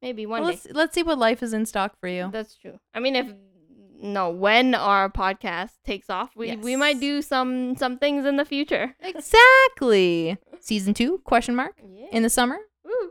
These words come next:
Speaker 2: Hint, hint, nudge, nudge. You'll find out later.
Speaker 1: <laughs>
Speaker 2: Okay, anyway, now that I hinted about season two coming, uh, beginning of August,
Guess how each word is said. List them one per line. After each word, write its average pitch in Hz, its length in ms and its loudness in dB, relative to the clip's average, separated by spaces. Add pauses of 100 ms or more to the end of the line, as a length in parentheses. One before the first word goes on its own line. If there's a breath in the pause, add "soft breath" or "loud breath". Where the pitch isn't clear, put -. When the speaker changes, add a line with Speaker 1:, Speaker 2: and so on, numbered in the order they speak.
Speaker 2:
Hint, 240 160 -2
hint, 254 180 -6
nudge, 247 260 -2
nudge. 294 240 -6
You'll 285 160 2
find 302 300 4
out 370 200 10
later. 480 1200 4
Speaker 1:
<laughs> - 40 -20 (360)
Speaker 2:
Okay, 339 240 6
anyway, 233 640 8 (400)
now 208 200 -2
that 208 100 2
I 202 100 2
hinted 214 260 0
about 190 200 2
season 196 280 -6
two 208 480 0 (100)
coming, 208 580 0
uh, 185 320 0
beginning 196 320 -6
of 196 100 -10 (240)
August, 196 520 -8